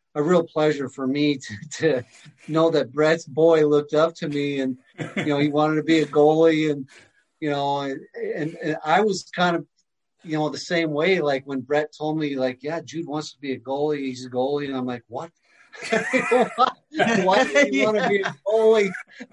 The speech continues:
Speaker 1: <laughs> You know, you think he's gonna be a, a natural born sniper for sure.
Speaker 2: Yeah.
Speaker 1: <laughs> But yeah, you know, that was, that was definitely an honor for sure.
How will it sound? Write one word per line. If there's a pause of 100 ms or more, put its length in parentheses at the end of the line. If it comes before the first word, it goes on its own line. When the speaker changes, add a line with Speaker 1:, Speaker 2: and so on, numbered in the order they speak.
(180)
Speaker 1:
<laughs>
You
know, (720)
you
think
he's
gonna
be
a,
a
natural
born
sniper
for
sure. (120)
Speaker 2:
Yeah. (160)
Speaker 1:
<laughs>
But
yeah,
you
know,
that
was, (160)
that
was
definitely
an
honor
for
sure.